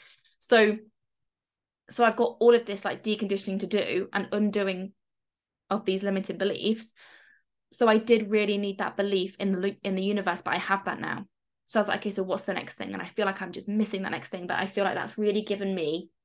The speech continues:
myself, so much clarity. And that's what I wanted to do on the podcast. Like, when I'm getting stuck on something, or I wanted to be able to explain to you how I've got myself out of it in hopes that it helps you. So that is my plan.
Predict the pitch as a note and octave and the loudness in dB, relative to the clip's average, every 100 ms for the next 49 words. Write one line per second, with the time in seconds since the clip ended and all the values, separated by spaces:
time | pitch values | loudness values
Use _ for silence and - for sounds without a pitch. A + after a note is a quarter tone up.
0 | _ F#3+ F#3 - - - - - G3 F#3 | _ -4 -2 -2 -4 -6 -10 0 4 4
1 | D#3+ - G3 F#3 F#3 - - F#3+ _ _ | 2 0 0 0 0 -4 -4 -6 _ _
2 | - - - - - G#3 G3+ F#3+ A3 G3 | -20 -20 -20 -20 0 4 4 4 2 2
3 | - - A3 G3+ G3 F#3+ G#3+ F#3 F3+ - | 0 -2 0 2 0 -2 -2 -2 -2 -2
4 | F#3 - F3+ F#3+ - - G3+ G3+ G3+ G3+ | -4 -2 -4 -2 -2 -4 0 0 0 0
5 | G3 G3 A3 A3 G3 - G#3 F#3 F#3+ - | -2 -2 -2 -2 -4 -4 -6 -6 -4 -2
6 | F#3 F3+ - - - _ _ _ _ _ | 0 -2 -6 -20 -20 _ _ _ _ _
7 | _ - G3 G#3+ A3 A3 G3 G3 - - | _ 2 4 6 6 6 4 4 -2 -2
8 | G#3 G#3 - F3+ - G#3 G3 F#3 F#3 F#3 | -2 0 -4 -4 -4 0 2 2 2 0
9 | F#3+ F#3+ F#3 E3+ - _ _ _ _ - | 0 -2 -2 -2 -4 _ _ _ _ -2
10 | F#3+ F#3 - - G2 - _ _ _ F#3+ | -2 -4 -6 -6 -6 -10 _ _ _ -2
11 | F#3+ G3 - - F3+ - F3+ - - - | 2 0 0 -2 -2 0 -4 -4 -4 -2
12 | - - - _ _ _ - G#3 A3 - | -2 -4 -8 _ _ _ 0 2 4 4
13 | A3 A3 - F3+ F#3 G3 | 2 2 2 2 2 -2